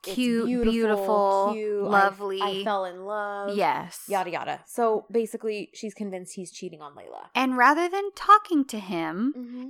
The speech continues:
Speaker 2: and confronting him
Speaker 1: Right.
Speaker 2: on, "Hey, this sounded weird. You're acting kinda weird.
Speaker 1: Yeah.
Speaker 2: Can you tell me what's going on?"
Speaker 1: No. She goes and runs to Nihat and freaks out.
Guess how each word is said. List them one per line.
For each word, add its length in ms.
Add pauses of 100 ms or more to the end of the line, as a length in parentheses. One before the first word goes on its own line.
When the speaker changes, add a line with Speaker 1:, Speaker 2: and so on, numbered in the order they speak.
Speaker 2:
and 320
confronting 640
him 420
Speaker 1:
Right. 220 (100)
Speaker 2:
on, 240
"Hey, 440
this 300
sounded 460
weird. 420
You're 220
acting 340
kinda 240
weird. 400
Speaker 1:
Yeah. 240
Speaker 2:
Can 180
you 100
tell 180
me 100
what's 240
going 340
on?" 300
Speaker 1:
No. 260 (200)
She 160
goes 220
and 160
runs 240
to 100
Nihat 400
and 140
freaks 340
out. 240